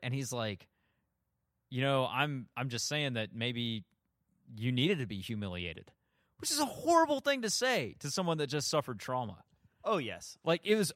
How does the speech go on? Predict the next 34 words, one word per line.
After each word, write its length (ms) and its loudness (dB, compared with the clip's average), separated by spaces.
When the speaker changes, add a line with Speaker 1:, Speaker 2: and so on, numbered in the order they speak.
Speaker 1:
he's 260 2
just 220 -2
being 240 2
Speaker 2:
Lack 300 8
of 80 -
Speaker 1:
awful. 60 4
Speaker 2:
understanding. 800 -6
Speaker 1:
And 280 2
so 380 2
Jean-Luc 460 0
storms 500 -2
out. 380 2
He 80 -12
doesn't 180 -2
wanna 160 -2
talk 300 -4
to 140 -4
him. 180 -4
And 180 -8
Robert 280 0
follows 420 0
him. 280 -2
He's 100 -10
like, 140 -4
"Wh-, 180 -2
why 220 0
are 40 4
you 120 4
running 240 0
away? 460 2
What's 240 4
your 100 -2
deal? 400 0
What, 220 0